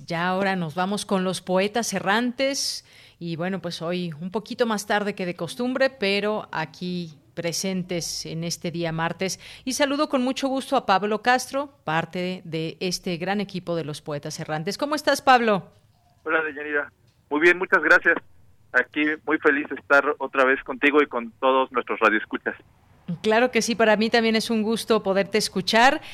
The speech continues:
Speaker 1: Pues cuéntanos lo que nos van a presentar el día de hoy.
Speaker 2: Claro. Pues como sabes, este quince de septiembre, como todo el año,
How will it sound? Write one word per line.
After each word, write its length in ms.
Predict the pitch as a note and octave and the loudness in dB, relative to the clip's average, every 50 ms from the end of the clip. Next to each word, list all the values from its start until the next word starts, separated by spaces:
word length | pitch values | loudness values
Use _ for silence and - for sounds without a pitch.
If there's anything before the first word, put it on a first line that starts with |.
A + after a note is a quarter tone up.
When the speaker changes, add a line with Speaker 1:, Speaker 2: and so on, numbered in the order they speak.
| - - - - - - | -16 -16 -16 -16 -16 -2
Speaker 1:
Pues 180 | - G#3 G#3 G#3 | 0 0 0 2
cuéntanos 540 | - A#3 B3 B3+ D#4 D4 D4 D#4 D#4+ - - | 2 2 2 4 4 4 4 2 0 -2 0
lo 180 | A#3+ G#3+ G#3 G#3 | 2 2 2 2
que 420 | - A3 G#3 G3+ G3+ G#3 G3+ - - | 2 4 4 4 4 2 0 -2 -4
nos 220 | F#3 F#3+ F#3+ F#3 F3 | -2 -2 -2 0 0
van 140 | G#3+ A3 | 2 2
a 60 | B3 A#3+ | 2 2
presentar 380 | A3+ G#3 - G#3+ G3+ G#3+ G#3 G#3 | 2 0 0 2 2 2 2 2
el 120 | G#3 G3 | 2 2
día 160 | F#3+ G3 F#3 | 2 2 2
de 100 | F3+ F3+ | 4 2
hoy. 200 | E3+ D#3+ C#3+ C3+ - _ _ _ _ _ _ _ _ _ | 2 0 -2 -4 -10 _ _ _ _ _ _ _ _ _
Speaker 2:
Claro. 300 | - - C3 C3 B2 - _ _ - - _ - - _ _ _ _ _ _ _ | 0 2 2 2 2 0 _ _ -20 -20 _ -20 -20 _ _ _ _ _ _ _
Pues 160 | D3 C#3 - | -6 -6 -2
como 240 | - C#3 C3+ C3+ C3+ | -2 2 4 4 6
sabes, 340 | - E3 D#3+ D#3+ E3+ E3+ - | 6 6 6 6 2 -2 -4
este 460 | E3 - - F3+ F3 E3+ D#3+ D3 C3+ - - - - | -6 -2 0 2 4 4 2 0 -2 -6 -16 -14 -10
quince 240 | D3 D#3+ D3+ - E3+ | -10 -8 0 2 2
de 100 | C#3+ - | 2 2
septiembre, 580 | - A2+ - _ C#3 D#3+ F#3+ G3 G3 G3 F#3 D3+ | 0 -2 -2 _ 4 4 4 4 4 2 2 2
como 260 | - B2+ A#2+ A#2 A2+ | 2 0 0 0 0
todo 240 | - - C#3 C#3 C#3 | 2 2 2 4 6
el 80 | C3+ C#3 | 6 6
año, 420 | C#3+ D3 D3 D#3 D3+ C#3+ C#3 B2+ | 4 4 2 -2 -4 -4 -6 -8